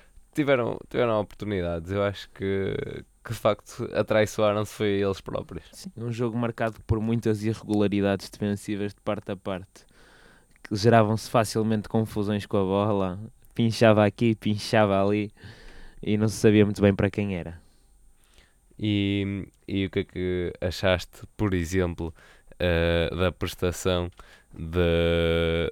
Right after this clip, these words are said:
Speaker 1: deixa-me cá pensar, Lucas Evangelista?
Speaker 2: Lucas Evangelista, que estamos habituados que seja aquele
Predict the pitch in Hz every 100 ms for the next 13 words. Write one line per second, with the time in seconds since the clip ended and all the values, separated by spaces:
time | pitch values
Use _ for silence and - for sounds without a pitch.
0 | - 85 95 82 85 - 90 82 87 78
1 | - - 113 113 107 98 98 92 87 82
2 | 78 - 80 _ _ _ - - _ _
3 | - 139 - 110 107 110 110 101 113 -
4 | 120 - - 113 110 110 110 101 110 104
5 | - - 110 104 107 - 113 101 98 90